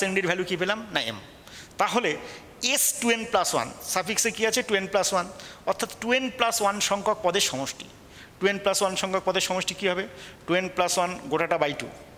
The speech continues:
two into প্রথম পদ plus two এন প্লাস ওয়ান minus one into ডি, ওয়ান one cancel হলে এটা পেলাম, টু এন ডি, টু তো common নিয়েছি, A plus এন D, A plus N ডির value এম ছিল,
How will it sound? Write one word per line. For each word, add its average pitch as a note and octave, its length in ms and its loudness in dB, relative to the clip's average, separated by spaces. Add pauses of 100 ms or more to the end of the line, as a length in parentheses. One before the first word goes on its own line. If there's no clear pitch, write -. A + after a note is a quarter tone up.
(440)
two G#3 80 6 (100)
into G3+ 240 2
প্রথম G3+ 260 2
পদ G3+ 120 4 (500)
plus A3+ 200 4 (220)
two F#3+ 140 0
এন A3 80 -2 (180)
প্লাস A#3 280 4
ওয়ান A3 140 2 (680)
minus G3+ 300 2
one F3+ 120 2 (100)
into D#3+ 240 -2
ডি, A2+ 60 -4 (220)
ওয়ান F3+ 200 4
one F#3 200 2
cancel F3 260 2 (100)
হলে C#3+ 160 2 (500)
এটা D#3+ 180 2
পেলাম, D3 180 -2 (520)
টু B3 80 4 (120)
এন A3 80 -4 (120)
ডি, G#3+ 80 2 (200)
টু A3 140 -2
তো G#3 120 6
common G3 240 2
নিয়েছি, G3 200 -2 (220)
A - 100 2
plus F#3 240 2
এন F3+ 120 -2
D, F#3 60 0 (140)
A - 100 0
plus F3+ 200 2
N F3+ 100 -4
ডির E3+ 120 0
value F3 200 0
এম E3+ 140 -2
ছিল, E3 100 -2